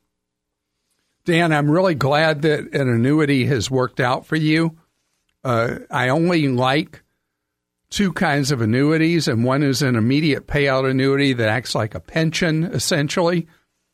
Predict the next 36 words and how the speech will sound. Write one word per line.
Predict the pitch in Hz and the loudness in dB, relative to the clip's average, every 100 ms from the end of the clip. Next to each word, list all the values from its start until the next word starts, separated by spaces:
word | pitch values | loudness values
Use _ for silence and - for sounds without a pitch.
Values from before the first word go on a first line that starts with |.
| _ _ _ - | _ _ _ -4
and | 139 | -2
the | 131 143 | 2 2
other | 175 160 | 2 0
is | 147 143 131 127 117 - _ _ _ _ 131 | 0 0 2 2 0 -6 _ _ _ _ -4
a | 123 120 120 | 0 0 0
longevity | 127 135 123 - 165 160 151 120 | -2 -2 0 0 0 2 0 2
annuity, | 107 110 95 90 92 | 2 0 0 -2 -4
or | 104 | -2
one | 110 123 123 | 0 0 0
that | - | 0
doesn't | 143 127 151 | -2 -2 -6
kick | - 165 - | -4 -4 0
in | 151 156 123 110 - _ _ _ _ _ - | 0 2 0 -2 -6 _ _ _ _ _ -6
till | 160 131 123 123 | 0 2 2 0
you're, | 123 123 113 | 0 2 0
like, | 120 120 - | 0 -2 -4
age | - 143 123 | -4 -2 0
eighty | 120 143 143 135 | 0 0 2 0
or | 117 | 2
eighty-five, | 120 110 95 165 135 110 | 0 0 -2 -2 -2 -2
to | 123 | -2
make | 127 - | -2 -4
sure | - 135 | -4 -2
you | 131 | 0
never | 120 135 143 | 0 0 0
run | 123 127 127 | 0 0 0
out | 113 | 0
of | 104 | 0
money | 123 156 131 107 - _ _ _ _ - | 0 2 0 -2 -6 _ _ _ _ -2
if | 135 104 151 | -2 -2 -2
you | 127 123 123 | 0 2 0
are | 107 | -2
blessed | 139 139 135 - 127 | 0 0 0 -2 -2
with | 120 | -2
long | 113 123 110 107 | 0 0 0 0
life. | 127 107 - - | 0 -2 -4 -10